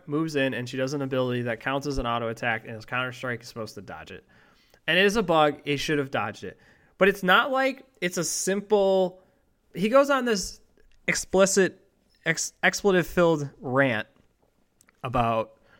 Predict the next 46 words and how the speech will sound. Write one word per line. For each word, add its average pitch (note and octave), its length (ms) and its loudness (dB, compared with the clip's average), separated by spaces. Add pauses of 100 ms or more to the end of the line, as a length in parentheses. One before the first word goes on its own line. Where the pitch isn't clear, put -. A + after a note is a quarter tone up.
(240)
how D3 680 4
they C3 100 -2
don't C#3 280 -4
know C3+ 180 -2
how C3 320 -2
to B2 80 -6
design B2 380 -4
a B2 40 -6
game A#2 160 -6
or G#2+ 100 -8
fix - 280 -12
it. F#2+ 120 -12 (440)
Again, D#3+ 320 4 (240)
this G#3+ 160 2
game D#4+ 280 -2
has A#3+ 300 2 (400)
over A3 240 8
a B3 60 6
hundred A3 180 0
characters C#3 480 0
that B2 60 -4
each D3 180 -6
have F3+ 140 -2
four E3 180 0
abilities. C3 460 -2
All F3 260 10
these G3 160 8
abilities D3+ 460 2
have B2+ 180 0
to - 100 -12
interact A2 420 -8
with - 120 -20
each - 140 -16
other. E2+ 260 -12 (400)
And E3+ 120 0
this C4+ 180 6
isn't D4 280 -2
like, A#3 280 0 (220)
it's G3+ 160 0
not C#4+ 180 6
like E4 200 2
he C4+ 140 -2
was B3 180 -2
standing F#3 400 -2
there F#3 140 -2
counter-striking F#3+ 1040 -4